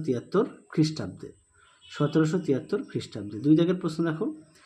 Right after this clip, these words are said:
ভারতবর্ষে আমলাতন্ত্রের জনক কে? এটা উত্তর হবে লর্ড কর্নওয়ালিসকে বলা হতো। কাকে? লর্ড কর্নওয়ালিসকে।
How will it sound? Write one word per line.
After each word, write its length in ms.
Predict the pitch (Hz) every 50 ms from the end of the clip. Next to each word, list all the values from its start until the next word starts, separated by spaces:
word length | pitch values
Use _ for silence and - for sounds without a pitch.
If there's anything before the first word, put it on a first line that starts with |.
| - - - - - 165
ভারতবর্ষে 640 | 139 143 151 160 190 202 202 208 208 196 - 202 190
আমলাতন্ত্রের 680 | 147 147 147 151 160 170 170 170 180 170 160 185 180
জনক 280 | 151 139 127 120 120 117 -
কে? 60 | - 120 113
এটা 80 | 127
উত্তর 260 | 131 131 127 - - 156 151
হবে 120 | 170 160
লর্ড 240 | 131 131 143 151 156 156 -
কর্নওয়ালিসকে 680 | - 127 123 123 120 120 113 117 - - - - - - - - _ _ _ _ _ - -
বলা 200 | 127 120 117 110 107
হতো। 180 | 104 - - - - _ _ _ - - - _ _
কাকে? 220 | - 151 151 - 214 185 139 123
লর্ড 200 | 135 156 170 165 -
কর্নওয়ালিসকে। 640 | - 135 123 123 123 113 110 104 104 - - - 104